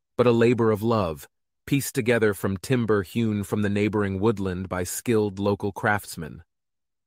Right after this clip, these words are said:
Her attire wasn't spun in a far-off industrial plant.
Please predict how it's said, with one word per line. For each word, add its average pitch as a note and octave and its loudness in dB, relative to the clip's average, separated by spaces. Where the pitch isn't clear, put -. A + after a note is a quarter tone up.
Her C3+ 6
attire C3 4
wasn't A#2+ 2
spun A2+ 0
in G2 0
a F#2 -2
far-off A2 2
industrial G2 -2
plant. F#2+ -6